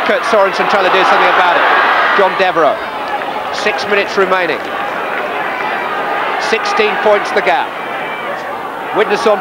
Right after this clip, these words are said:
fifth tackle. Paul Hume. Assini Faimalo. They've got to keep it alive. Hume again. Looking for Spruce inside him and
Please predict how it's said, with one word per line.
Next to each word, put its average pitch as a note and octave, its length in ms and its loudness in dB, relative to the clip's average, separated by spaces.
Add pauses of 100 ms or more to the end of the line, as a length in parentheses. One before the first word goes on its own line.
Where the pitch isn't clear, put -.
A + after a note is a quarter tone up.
fifth - 160 2
tackle. E3+ 340 0 (2250)
Paul G#3+ 200 4
Hume. G3 260 2 (960)
Assini G#3 320 2
Faimalo. G3+ 580 4 (680)
They've F3 160 0
got A3+ 80 6
to A3 80 4
keep G#3+ 180 2
it G#3+ 80 4
alive. G3 400 6 (920)
Hume B3+ 160 4
again. A#3 400 4 (1400)
Looking A#3+ 240 4
for A#3+ 160 4
Spruce A#3 320 4
inside A3+ 400 6
him A3 80 4
and - 280 2